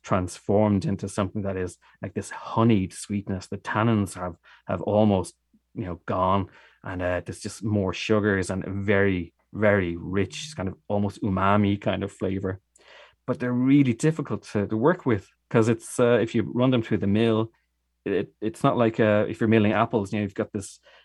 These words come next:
nice structure, you've got pieces of apple. When you press it, the juice has a, has a structure to be able to come out th-, through the pieces, let's say. If it's a paste,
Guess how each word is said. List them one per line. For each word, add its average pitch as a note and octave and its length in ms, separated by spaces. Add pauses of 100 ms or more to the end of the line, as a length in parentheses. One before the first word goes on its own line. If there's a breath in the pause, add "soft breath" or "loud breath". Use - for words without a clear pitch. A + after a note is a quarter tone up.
(100)
nice G2 280
structure, - 480
you've F#2+ 120
got - 180
pieces G2+ 380
of F#2+ 100
apple. F#2 280
When G2 120
you F#2 80
press G#2 320
it, - 140
the G2 80
juice G#2 340
has F#2+ 140
a, F#2 160 (320 soft breath)
has F#2 180
a F#2+ 220
structure - 540
to F#2 240 (340)
be F#2+ 100
able G2 120
to - 80
come - 200
out G#2 300 (220)
th-, - 220
through G#2+ 200
the - 80
pieces, A2 380
let's F#2+ 180
say. G2 220 (640)
If A2+ 140
it's - 140
a - 40
paste, - 600